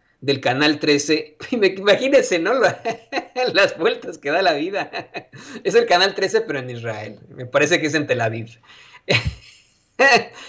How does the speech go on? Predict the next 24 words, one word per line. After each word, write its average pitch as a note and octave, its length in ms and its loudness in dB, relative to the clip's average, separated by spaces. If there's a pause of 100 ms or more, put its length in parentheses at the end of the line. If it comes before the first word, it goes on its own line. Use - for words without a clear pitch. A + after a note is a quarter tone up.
(180)
eh, E3+ 1120 0
el C#3+ 220 -2
cuate F3 280 6
este, E3+ 580 2 (200)
Andrés D3+ 380 2
Romer, E3 260 6
pues D3 160 0
pertenecía C3+ 600 0
a D#3 60 -2
Canal D3 360 2
trece, D3+ 380 0
T D3 160 0
V C#3 80 4
Azteca, F3 840 -2
<laughs> - 40 -20
y - 220 -2
ahora D3 480 0 (340)
Amir D#3+ 340 0
Schwan G#3 360 4
de G#3 100 4
Canal E3+ 380 0
trece G3+ 300 0
en C3+ 100 -6
Israel, D#3 720 0